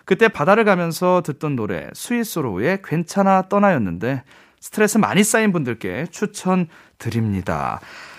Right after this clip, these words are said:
당일치기 바다 여행 참 설레네요. 예. 오늘 갔다 오늘 돌아오지만 그 하루를 온전히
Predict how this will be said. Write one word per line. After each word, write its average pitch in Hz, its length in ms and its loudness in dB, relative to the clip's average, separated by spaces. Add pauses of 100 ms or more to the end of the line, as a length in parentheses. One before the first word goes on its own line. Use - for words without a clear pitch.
(200)
당일치기 196 760 2
바다 170 360 2
여행 165 420 2 (120)
참 - 280 -4
설레네요. 160 800 0 (160)
예. 101 460 -8 (500)
오늘 185 220 4
갔다 196 360 4
오늘 165 220 0
돌아오지만 123 800 -4 (200)
그 - 100 -6
하루를 190 340 0
온전히 143 800 0